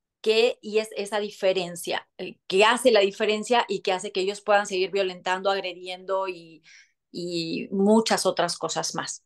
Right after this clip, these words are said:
¿no? Este, yo, yo sí me quedaría con eso. Ahora, una, una situación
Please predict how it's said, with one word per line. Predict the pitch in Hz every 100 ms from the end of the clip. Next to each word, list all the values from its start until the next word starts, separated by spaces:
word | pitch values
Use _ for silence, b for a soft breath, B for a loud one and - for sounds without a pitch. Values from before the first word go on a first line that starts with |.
| _
¿no? | 185 220 247
Este, | 180 - 160
yo, | 160 196 -
yo | 185 214 233
sí | 240
me | 220 220
quedaría | 185 180 180
con | 175
eso. | 170 180 -
Ahora, | 202 214 220 208 -
una, | - 233 233 240 254 240 214 -
una | 214 226 220 220
situación | - 208 208 202 233 220 220 220 220